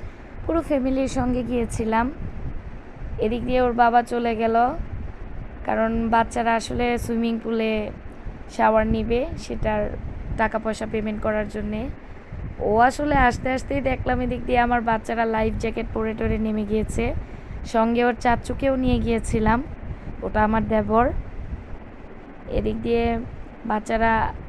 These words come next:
দেখলাম পানিতে নেমেই গিয়েছে। আসলে ওদের জন্যই ওখানে যাওয়া। অনেক দিন যাবৎ প্রচুর গরমের মধ্যে বারবার করেই, বিশেষ করে আমার বড় মেয়ে বলছিল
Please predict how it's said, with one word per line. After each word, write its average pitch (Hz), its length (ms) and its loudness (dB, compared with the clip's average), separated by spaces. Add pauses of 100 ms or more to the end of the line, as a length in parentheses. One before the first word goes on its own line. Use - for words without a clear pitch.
(400)
দেখলাম 220 300 2
পানিতে 226 380 2
নেমেই 220 460 2
গিয়েছে। 277 540 2 (920)
আসলে 269 320 4
ওদের 247 340 8
জন্যই 294 340 4
ওখানে 226 640 2 (120)
যাওয়া। 208 380 4 (560)
অনেক 220 280 0
দিন 247 180 0
যাবৎ 247 360 4 (140)
প্রচুর 240 360 0
গরমের 233 480 4
মধ্যে 240 500 0 (600)
বারবার 214 420 4
করেই, 254 540 0 (100)
বিশেষ 226 340 -2
করে 233 200 0
আমার 226 180 2
বড় 226 220 2
মেয়ে 233 160 0
বলছিল 226 600 2